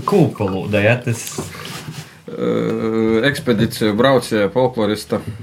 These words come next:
Speaker 2: i lingvista, zināmā mērā. Es raugu dasamārot, ē,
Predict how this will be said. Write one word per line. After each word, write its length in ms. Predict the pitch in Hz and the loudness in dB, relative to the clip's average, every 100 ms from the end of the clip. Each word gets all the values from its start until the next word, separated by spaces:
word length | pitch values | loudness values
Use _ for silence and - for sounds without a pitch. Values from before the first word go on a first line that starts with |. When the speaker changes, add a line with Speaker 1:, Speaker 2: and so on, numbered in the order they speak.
| - _ - - 127 120 - | -18 _ -20 -6 -6 -6 -10
Speaker 2:
i 180 | 113 104 | -6 -2
lingvista, 560 | 104 135 123 117 - 110 90 - | 2 4 4 2 0 -4 -6 -10
zināmā 440 | 101 110 104 107 | -2 0 2 2
mērā. 300 | 107 107 107 117 - - - - - - - - - - | 4 6 6 4 -2 -16 -16 -14 -10 -10 -12 -20 -20 -10
Es 220 | 117 - | -8 0
raugu 360 | 156 151 131 107 | 2 4 4 2
dasamārot, 920 | 127 143 127 120 117 110 104 - - | 0 0 2 4 4 4 0 -2 -8
ē, 180 | 110 | -4